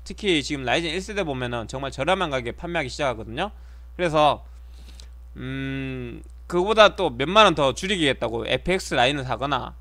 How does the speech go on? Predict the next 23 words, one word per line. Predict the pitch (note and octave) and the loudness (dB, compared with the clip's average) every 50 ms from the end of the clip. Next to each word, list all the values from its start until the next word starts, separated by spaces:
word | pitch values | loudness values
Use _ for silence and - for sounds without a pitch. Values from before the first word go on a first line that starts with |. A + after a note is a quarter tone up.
| - - | -16 -12
아니면은 | - B2 B2 C#3 D#3 D#3+ D3 C3+ B2+ A#2+ | -10 -6 -4 -2 0 0 0 0 0 -2
뭐 | A#2+ A#2 A2 A2 - - | -2 -2 -4 -4 -6 -6
페넌 | - G3+ G3 G#3 G#3+ G#3 | -4 0 0 0 2 4
라인업 | F3+ E3 E3 D#3 - | 4 4 4 2 0
사지 | - E3 D3 F3 | -2 -4 -4 -2
마시고요. | D#3 B2+ C3 C3 - G#3 F3+ C3 A2 G#2+ - - - - - - - - - - - - - - - - - - - - - | -4 -4 -4 -4 -4 -4 -4 -4 -4 -6 -12 -16 -18 -18 -18 -18 -18 -18 -18 -18 -18 -18 -18 -18 -18 -16 -16 -16 -16 -12 -10
똑같은 | D#3+ - B3+ C4 C#4+ C4 | -2 0 0 2 2 2
육 | G3+ F#3 - | 0 0 2
코어라고 | A3+ G#3+ G3+ F3 D#3 | 4 4 6 6 4
같은 | B2+ C3 A#2+ - D3+ D3+ | 2 0 -4 -4 -4 -4
육 | F#3+ G3 | -2 2
코어가 | - C#4 B3+ F3+ | 4 4 4 4
아니에요. | C3 A2+ B2 C#3 C3+ B2 - - - - - - - - - - - - - - | 2 0 -2 -4 -4 -4 -8 -12 -16 -18 -18 -18 -18 -18 -16 -16 -16 -18 -16 -10
라이젠 | A#2 A#2+ B2 C3 D#3 G#3 A#3+ A3 A3 E3 D#3 | 0 6 8 10 10 10 8 6 4 2 2
일 | F3 A#3 | -2 -6
세대 | - - C#4+ C4 A#3 G3 | 0 2 4 4 4 2
정도는 | D3+ C3+ B2+ C3 C#3 B2+ A#2 A2 | 2 0 0 -2 -2 -2 -4 -4
사셔서 | - - A#3 G#3+ G#3 F#3 D3+ C#3 E3 F3+ D#3+ - - - - - - - - - - - - - | -2 -2 -2 0 0 -2 -2 -2 -2 -2 -2 -6 -12 -16 -18 -18 -18 -18 -18 -18 -18 -18 -12 -10
그 | - | -6
램 | A#2 A2+ A#2 D3+ E3 D#3+ | -4 0 0 2 2 2
오버 | C#3 C#3 D3 D3+ | 0 0 0 -2
좀 | - D3 C3 C3+ | -2 -4 -2 0
하고 | D3 E3 D#3+ E3 E3 C3 G2 - | 0 0 2 2 0 0 -2 -4